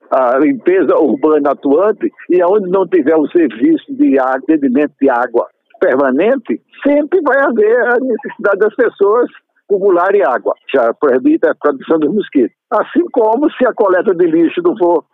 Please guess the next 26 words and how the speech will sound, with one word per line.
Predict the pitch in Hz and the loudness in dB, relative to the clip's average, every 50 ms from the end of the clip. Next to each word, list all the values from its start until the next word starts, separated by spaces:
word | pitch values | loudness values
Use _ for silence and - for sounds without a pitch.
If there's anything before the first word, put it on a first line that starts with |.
| _ - - | _ -12 -4
feita | - 170 185 160 - 170 | -2 0 0 0 0 0
de | 147 160 165 147 - - | 0 0 -2 -2 -2 -2
forma | 165 160 151 165 | -2 0 0 0
racional, | 123 151 165 143 - 208 214 208 202 196 196 226 320 - _ _ - | 0 0 -2 -2 0 0 0 0 0 0 0 -2 -4 -6 _ _ -4
o | 277 269 | -2 0
ambiente | - 226 208 208 208 208 - 240 | 0 0 0 0 0 0 2 2
urbano | 240 330 247 202 208 226 262 302 370 339 | 0 0 2 0 0 2 2 0 0 0
é | 294 | -2
propício, | - - 370 381 - - - 240 262 254 - - 370 370 339 - - - | 0 -2 -2 -2 -2 -2 -2 0 0 0 -2 0 -2 -2 -2 -4 -10 -6
sim, | - 240 254 302 370 _ _ _ _ _ _ - | -4 -4 -4 -4 -6 _ _ _ _ _ _ -8
a | - | -4
doença. | 202 220 208 190 180 170 - - - - _ _ - | -2 0 0 0 0 -2 -4 -8 -20 -20 _ _ -10
Mas, | 185 208 254 226 220 214 220 233 247 254 277 269 240 - - 220 | -6 -2 -2 0 0 0 0 0 0 0 0 -2 -2 -2 -2 0
é, | 226 247 | 0 0
o | 262 - 190 165 143 - | 0 -2 -4 -6 -4 -2
bom | 202 208 226 247 277 208 185 | 0 2 2 2 2 2 0
é | 220 226 | -2 -2
que | - - - 285 | -4 -4 -4 -2
a | - 240 - - _ _ - | -2 -2 -2 -6 _ _ -2
maioria | 190 190 208 226 233 247 247 247 240 214 175 147 156 175 190 220 226 226 226 214 208 190 185 180 170 151 | 0 0 2 2 2 0 0 0 0 0 0 0 2 2 2 2 0 0 0 0 0 0 0 0 0 0
da | 127 131 131 - | 0 -2 -2 0
população, | - 170 160 147 - - 143 156 165 170 - - - - - 160 143 147 147 147 - _ _ - | 0 -2 -2 -2 -2 -2 0 0 0 0 -2 -4 -6 -2 0 0 2 0 0 -2 -6 _ _ -8
mesmo | 185 190 208 240 254 269 269 269 247 202 247 240 226 | -4 -2 0 2 2 2 2 2 0 0 0 0 -2
diante | 185 208 202 190 196 190 180 170 - | 0 0 0 0 2 0 -2 -2 -2
dessas | - 180 - 147 147 | -2 0 0 0 0
doenças | 151 170 170 165 143 - 120 | 0 0 0 0 0 -2 -4